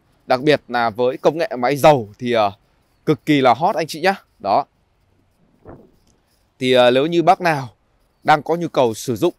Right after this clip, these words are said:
và đang có nhu cầu, ờ, sắm cho mình một chiếc xe Santa Fe máy dầu bản cao cấp, một chiếc xe đã qua sử dụng,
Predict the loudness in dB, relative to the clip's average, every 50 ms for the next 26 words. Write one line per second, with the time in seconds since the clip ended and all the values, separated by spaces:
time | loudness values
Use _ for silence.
0 | _ _ _ -8 -4 -2 -2 -2 -2 -4 -4 -6 -6 -6 -8 -4 0 2 2 2
1 | 2 0 -2 -2 -2 -2 -4 -4 -6 -6 -4 -2 -4 -2 -2 -4 -8 -6 -6 -8
2 | -6 -6 -8 -6 -6 -8 -6 -6 -6 -4 -4 -4 -2 -4 -4 -2 -2 -4 -2 2
3 | 2 2 2 2 0 -2 -2 -2 -4 -4 -2 -2 -8 -8 -8 _ _ _ _ _
4 | _ _ _ _ -12 -12 -10 -10 -12 -8 -6 -6 -4 -4 -6 -4 -2 -2 -2 -2
5 | -4 -10 -6 -6 -8 -8